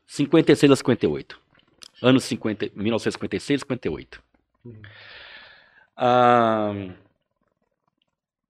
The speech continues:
Speaker 1: tiveram alguns problemas com alguns astros do rock, e Jerry Lee Lewis, inclusive.
Speaker 2: Sim.
Speaker 1: Há envolvimento com menores, alguma coisa na época.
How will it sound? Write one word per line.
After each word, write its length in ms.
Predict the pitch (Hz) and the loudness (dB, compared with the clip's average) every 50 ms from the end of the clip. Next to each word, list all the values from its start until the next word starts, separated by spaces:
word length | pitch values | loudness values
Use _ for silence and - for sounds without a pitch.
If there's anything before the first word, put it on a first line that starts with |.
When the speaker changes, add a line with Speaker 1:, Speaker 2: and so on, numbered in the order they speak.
| _ _ _ _ _ | _ _ _ _ _
Speaker 1:
tiveram 300 | - - 175 165 202 180 | -12 -8 0 0 0 0
alguns 180 | 156 160 160 151 | 2 -2 -4 -4
problemas 480 | - - 131 107 107 120 120 117 110 - | -2 -2 -4 -2 -2 -2 -4 -4 -6 -6
com 200 | - 123 110 104 | -8 -8 -6 -6
alguns 320 | 98 95 107 107 87 107 | -6 -6 -6 -6 -2 -2
astros 300 | 107 104 101 - 98 - | -2 -2 -2 -6 -12 -12
do 120 | - 90 | -10 -10
rock, 380 | 80 80 92 104 101 - - - - - _ _ _ _ _ _ _ _ _ _ _ _ _ _ _ _ _ _ | -8 -4 -2 -2 -2 -2 -4 -12 -20 -20 _ _ _ _ _ _ _ _ _ _ _ _ _ _ _ _ _ _
e 720 | - 101 101 101 101 98 98 98 95 95 92 92 90 80 - _ _ _ _ _ _ _ _ _ _ _ _ _ _ _ _ _ _ - 135 | -10 -8 -6 -6 -6 -6 -6 -6 -6 -6 -6 -8 -8 -10 -14 _ _ _ _ _ _ _ _ _ _ _ _ _ _ _ _ _ _ -14 -6
Jerry 400 | 110 127 139 135 127 123 123 117 | 0 2 2 2 2 0 -4 -6
Lee 300 | 104 98 98 104 110 113 | -8 -8 -8 -8 -8 -8
Lewis, 160 | 107 92 90 | -8 -8 -10
inclusive. 720 | 95 90 - 98 87 82 92 107 110 101 85 80 82 80 | -10 -10 -10 -12 -12 -10 -10 -10 -8 -10 -10 -10 -12 -14
Speaker 2:
Sim. 400 | 78 - 135 131 135 135 147 156 151 - | -14 -14 -14 -14 -12 -12 -12 -14 -14 -8
Speaker 1:
Há 120 | - 151 | -4 -2
envolvimento 520 | 170 156 131 147 127 123 123 127 120 - - | -2 0 0 -2 -4 -4 -6 -6 -6 -8 -8
com 80 | 113 | -8
menores, 640 | 107 107 101 98 110 120 123 120 113 107 104 95 87 92 | -8 -6 -6 -4 0 0 2 2 2 0 -2 -4 -6 -8
alguma 220 | 95 - 107 101 | -10 -10 -10 -12
coisa 260 | - - 113 95 98 | -8 -8 -10 -8 -8
na 140 | 98 95 92 | -10 -8 -6
época. 540 | 98 104 107 104 101 - - - 95 85 | -6 -4 -4 -4 -6 -8 -10 -12 -12 -12